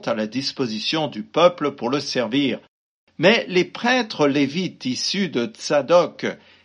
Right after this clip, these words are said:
qui ont continué à accomplir le service de mon sanctuaire quand les Israélites s'égaraient loin de moi, eux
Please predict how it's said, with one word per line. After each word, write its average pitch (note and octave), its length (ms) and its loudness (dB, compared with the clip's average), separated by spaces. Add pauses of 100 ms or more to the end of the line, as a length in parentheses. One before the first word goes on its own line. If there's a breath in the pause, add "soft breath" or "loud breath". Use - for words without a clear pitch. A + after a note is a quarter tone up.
(120 soft breath)
qui G#3+ 140 4
ont A#3 120 4
continué F3 640 0
à A#2+ 120 2
accomplir A2+ 580 0
le A#2 120 -2
service A#2+ 640 -2
de A2 100 -4
mon G#2 160 -2
sanctuaire C#3+ 800 0
quand B2+ 160 -2
les A#2 240 -4
Israélites B2 600 -2
s'égaraient A2+ 560 0
loin G#2+ 280 0
de A2+ 140 0
moi, E3+ 400 2 (160)
eux A3 300 4